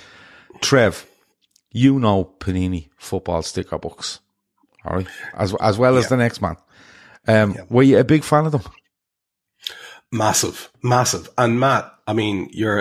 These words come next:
Speaker 2: a younger man than myself and Gav. Do you, Match Attacks, does that sound familiar to you? Do you s-, you know, the little swap cards? That was the generation after Panini stickers. No?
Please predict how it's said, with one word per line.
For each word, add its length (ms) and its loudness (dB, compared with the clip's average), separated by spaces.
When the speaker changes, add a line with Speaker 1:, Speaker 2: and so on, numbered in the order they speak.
Speaker 2:
a 180 -6
younger 360 0
man 240 -6
than 140 -10
myself 420 -6
and 100 -10
Gav. 420 -4
Do 240 -8
you, 280 -12
Match 320 0
Attacks, 460 -4
does 140 -8
that 140 -6
sound 180 -2
familiar 280 2
to 140 -2
you? 180 0
Do 100 -18
you 40 -16
s-, 300 -8
you 180 0
know, 180 4
the 340 0
little 360 0
swap 440 -4
cards? 680 -4
That 160 0
was 120 -2
the 80 -6
generation 560 0
after 200 -4
Panini 420 -2
stickers. 440 -6
No? 320 0